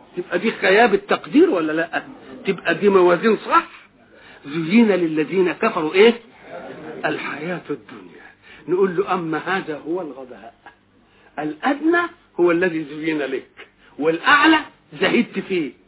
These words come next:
تبقى دي مش مقاييس بقى. هذه مقاييس يجب أن إيه؟ أن تعدل. هنا نلاحظ إن كلمة زين إذا جاءت في القرآن تأتي برضو مبني للمجهول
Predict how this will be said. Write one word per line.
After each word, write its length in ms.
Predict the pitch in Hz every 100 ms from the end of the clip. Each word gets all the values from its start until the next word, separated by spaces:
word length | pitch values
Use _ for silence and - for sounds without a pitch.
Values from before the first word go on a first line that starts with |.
| _ _ -
تبقى 240 | - 156
دي 100 | 156
مش 180 | 147 -
مقاييس 400 | 135 123 123 131 -
بقى. 180 | - - _ - -
هذه 420 | 147 160 214 196
مقاييس 440 | 175 170 175 196 226 196
يجب 260 | 208 196
أن 120 | -
إيه؟ 360 | - 220 226 - - _ _ _ _ _ _ _ _ -
أن 180 | 170 165
تعدل. 500 | 180 190 233 151 - - - _ _ _ _ _
هنا 180 | 233 262
نلاحظ 440 | 208 190 208 185 175 - _ _ - _ -
إن 180 | 147 147 -
كلمة 220 | 220 180 135
زين 260 | 160 202
إذا 260 | 165 143 143
جاءت 260 | 156 180
في 80 | -
القرآن 460 | 131 - - 151 147 - _ -
تأتي 280 | 196 - 170
برضو 320 | 196 170 160
مبني 380 | 185 185 175 160
للمجهول 560 | 147 143 139 185 202